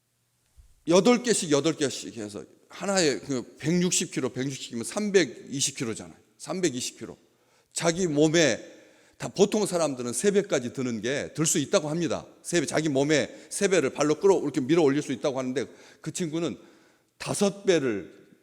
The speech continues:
자기 몸무게의 다섯 배를 이렇게 밀어 올리더라고요. 거기다가 피디를 위에다 싣고 또 올-,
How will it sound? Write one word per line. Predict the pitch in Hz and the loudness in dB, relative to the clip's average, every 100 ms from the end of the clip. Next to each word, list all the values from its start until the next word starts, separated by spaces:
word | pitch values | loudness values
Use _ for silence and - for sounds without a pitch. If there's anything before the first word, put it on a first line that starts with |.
| - - 120 - | -20 -18 -18 -8
자기 | - 180 | -2 0
몸무게의 | 185 170 180 156 131 | 4 4 4 2 2
다섯 | 120 - 180 165 | 2 -6 -6 -4
배를 | 175 131 107 87 - - | -2 -2 -2 -6 -14 -18
이렇게 | - | -8
밀어 | 120 151 | -2 2
올리더라고요. | 156 127 151 117 - - | 2 0 -4 -8 -10 -2
거기다가 | 165 185 170 135 - - | 2 2 4 2 2 -14
피디를 | - 262 226 208 | -4 0 2 2
위에다 | 170 185 | 4 4
싣고 | 160 214 - 202 | 4 0 0 2
또 | 214 | 6
올-, | 185 185 | 6 6